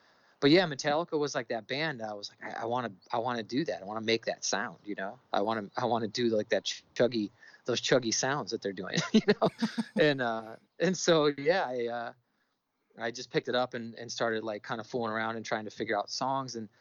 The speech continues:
Speaker 1: I, I don't remember if maybe somebody had a tablature book and let me borrow it, or if I actually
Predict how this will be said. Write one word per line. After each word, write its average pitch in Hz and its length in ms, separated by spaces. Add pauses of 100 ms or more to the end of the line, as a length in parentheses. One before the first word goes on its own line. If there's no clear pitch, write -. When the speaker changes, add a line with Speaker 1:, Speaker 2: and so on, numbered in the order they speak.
(200)
Speaker 1:
I, 202 80
I 240 120
don't 294 100
remember 269 320
if 170 60
maybe 180 240
somebody 160 400 (120)
had 135 360 (180)
a 139 60
tablature 151 640
book 160 240
and 120 80
let 127 120
me 127 80
borrow 120 400
it, 170 120
or 117 100
if 104 140
I 113 120
actually 117 340